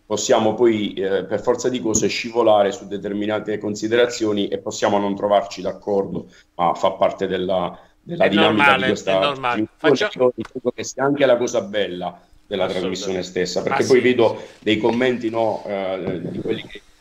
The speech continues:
Speaker 1: vengono soltanto scrivendo. Io non è che ho detto, quindi rispondo a Maurizio, rispondo a qualche commento, non è che ho detto che Tonucci e Loiacono possono giocare in Serie A.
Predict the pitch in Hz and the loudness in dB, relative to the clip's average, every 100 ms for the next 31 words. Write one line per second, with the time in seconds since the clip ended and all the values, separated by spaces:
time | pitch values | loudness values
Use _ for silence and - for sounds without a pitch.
0 | _ 110 107 104 101 101 - 107 104 - | _ -4 -2 -2 -6 -10 -6 -4 -4 -4
1 | 98 101 90 90 - _ - - _ - | 0 0 0 -6 -10 _ -20 -20 _ 2
2 | 151 131 135 139 120 110 95 113 107 - | 4 6 6 4 2 0 2 0 0 -8
3 | 101 107 101 95 - 110 107 104 101 - | -6 -4 -6 -8 -6 -4 -2 2 2 2
4 | 95 98 101 120 104 101 92 98 101 - | -2 -2 -2 -4 -4 -6 -6 -8 -8 -8
5 | 101 - 92 101 98 92 104 127 - 123 | -10 -8 -8 -2 -2 -2 0 2 2 2
6 | 104 107 104 107 104 - 101 - 104 113 | 2 0 0 -2 -2 -2 -6 -2 0 0
7 | 113 - 101 90 101 98 101 107 98 98 | -2 -2 0 2 2 4 6 6 4 0
8 | 92 101 - 98 92 101 98 98 95 92 | -4 -6 -6 -6 -6 -4 -2 0 -2 -6
9 | 98 95 87 85 | -2 2 2 0